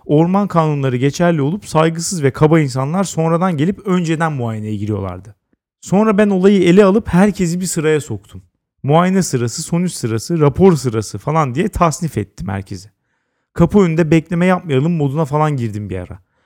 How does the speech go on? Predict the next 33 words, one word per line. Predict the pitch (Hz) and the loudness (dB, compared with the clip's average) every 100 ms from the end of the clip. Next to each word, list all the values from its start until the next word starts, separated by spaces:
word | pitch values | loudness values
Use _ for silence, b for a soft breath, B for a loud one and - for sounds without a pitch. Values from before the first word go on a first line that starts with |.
| _ _ _ _ | _ _ _ _
Adamın | 156 175 233 202 | 4 6 6 4
birisi | 196 185 185 | 2 0 0
gelip | 214 208 | 0 0
"Bizim | 151 131 175 208 196 | -2 -2 0 0 -2
işimiz | 147 180 147 - | -2 -2 -2 -2
acele." | 147 147 175 180 135 | 2 2 4 2 2
diyerek | 165 175 214 - | 2 0 -2 0
çat | 208 - 147 | 0 2 0
diye | 170 | 0
girmeye | 151 143 135 | 0 0 -4
çalıştı. | - 104 95 - 98 b b | -6 -8 -10 -14 -14 b b
Ben | 131 180 185 | 2 4 4
de | |
sinirli | 147 185 190 190 | 0 0 0 0
bir | 135 | -2
şekilde | 135 123 139 | -4 -2 -2
uyardım | 156 147 135 143 214 b b | 2 4 4 0 -4 b b
çünkü | - 180 156 135 | -8 -4 -2 -2
düzgün | 160 190 | -2 -2
sıra | 170 151 | -2 0
olmadığından | 165 185 147 127 151 202 202 | 0 2 0 0 -2 -2 -2
üç | 196 - | -2 -2
saat | 139 160 143 | -4 -2 -2
beklemiştim. | 131 - 117 - 98 92 b b - | -4 -4 -10 -10 -14 -16 b b -4
Adam | 151 196 190 160 | 0 0 0 0
bana | 180 180 | 0 0
dönüp | 143 202 - b _ | -2 -2 -8 b _
"Sen | - 202 185 | -2 0 2
buranın | 165 180 208 143 | 2 2 2 2
biletçisi | 160 - 165 196 | 2 2 -2 -4
misin | 165 127 123 | -4 -6 -4
kardeşim?" | 143 139 120 107 104 | -2 -2 -2 -8 -10
dedi. | 104 | -12